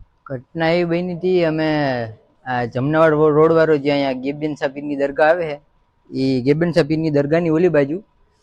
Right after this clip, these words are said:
અમે થી આમ જુનાગઢેથી આ ધોરાજી બાજુ આવતા હતા. તો ત્યાંથી એક, અ, ડોહી વાળા જેવા હતા, માસી જેવા, અને એક એના ભેગો એક બીજો ભાઈ હતો, ગાડી હતી એચ એફ ડિલક્સ.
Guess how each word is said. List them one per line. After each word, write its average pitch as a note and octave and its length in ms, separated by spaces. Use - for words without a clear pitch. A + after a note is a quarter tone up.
અમે C3 260
થી F3+ 280
આમ B2+ 100
જુનાગઢેથી D#3 600
આ D3 80
ધોરાજી D3 340
બાજુ C3+ 220
આવતા C3+ 260
હતા. G#2+ 160
તો C#3 80
ત્યાંથી E3 420
એક, E3+ 260
અ, D3 300
ડોહી F3 360
વાળા D#3+ 180
જેવા C#3+ 220
હતા, D#3 120
માસી D#3+ 340
જેવા, C#3 220
અને D3 380
એક C#3+ 80
એના E3+ 160
ભેગો C#3+ 220
એક C#3 80
બીજો D3 280
ભાઈ D#3+ 200
હતો, C3+ 200
ગાડી D#3 360
હતી C#3 180
એચ C#3+ 160
એફ C#3+ 160
ડિલક્સ. C#3 340